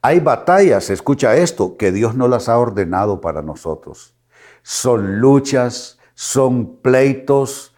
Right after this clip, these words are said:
son situaciones en las que nos inmiscuimos sin Dios.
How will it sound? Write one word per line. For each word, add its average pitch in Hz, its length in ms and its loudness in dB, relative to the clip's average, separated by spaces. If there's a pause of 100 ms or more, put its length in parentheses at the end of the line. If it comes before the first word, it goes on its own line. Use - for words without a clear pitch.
(140)
son 147 280 -2
situaciones 135 840 0
en 123 140 -2
las 117 180 -4
que 113 140 -2
nos 110 220 -6
inmiscuimos 104 1000 -4 (220)
sin 139 560 -4
Dios. 127 540 -4